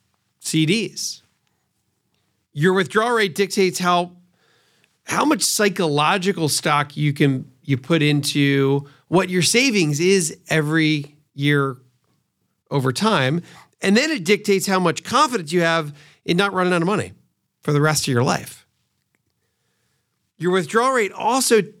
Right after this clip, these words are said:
should take into account how much you'll be able to increase your withdrawals from your investment assets for inflation. And then, of course, when. It very much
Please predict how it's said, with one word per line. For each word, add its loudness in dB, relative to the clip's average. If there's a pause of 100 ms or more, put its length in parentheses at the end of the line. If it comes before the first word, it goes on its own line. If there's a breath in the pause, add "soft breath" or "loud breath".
(460)
should -2
take 2
into 2
account -2
how 0
much 0 (320)
you'll -2
be 2
able -2
to -4
increase 0
your 0
withdrawals 0 (100)
from 0
your 0
investment -2
assets 0
for 0
inflation. -2 (1400)
And 0
then, 4
of -6
course, -2 (160)
when. -2 (580)
It -10
very 0
much -4